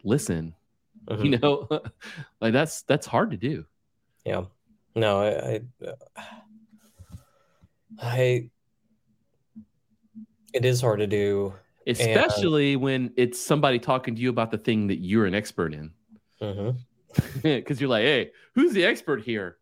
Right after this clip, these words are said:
Speaker 2: Right.
Speaker 1: You know, it doesn't mean they don't have any good, and if they don't have good ideas, cool, man. I appreciate it. I'll write it down in my notebook and,
Speaker 2: Yeah.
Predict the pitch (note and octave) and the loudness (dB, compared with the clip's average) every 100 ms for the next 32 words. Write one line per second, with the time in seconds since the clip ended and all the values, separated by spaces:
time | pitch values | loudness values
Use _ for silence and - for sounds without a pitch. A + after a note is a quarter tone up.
0 | _ _ _ - F#2 F#2+ G2+ - C#3+ F3 | _ _ _ -8 -4 -4 -6 -2 2 4
1 | F#3 D3+ B2+ A#2 A2 B2+ A2 G2+ F#2 G#2+ | 4 2 2 2 0 0 0 -2 0 0
2 | G#2 B2+ G#3 A3+ - D4 D4+ D4 A#3 A3+ | 2 2 2 0 0 2 2 0 0 0
3 | F#3+ D#3 G3 - - C4 E3 A2 C#3 G#2+ | 0 0 0 -2 0 2 4 2 2 2
4 | C3 - E3+ B2+ G#2 A#2 C3 B2+ B2+ B2+ | 0 0 -2 0 2 4 4 2 0 0
5 | G#2+ A2 A#2+ A#2+ A#2 - F2 E2+ _ _ | -2 -2 -4 -4 -6 -6 -8 -8 _ _
6 | _ _ _ G#2 F#2+ | _ _ _ -2 -2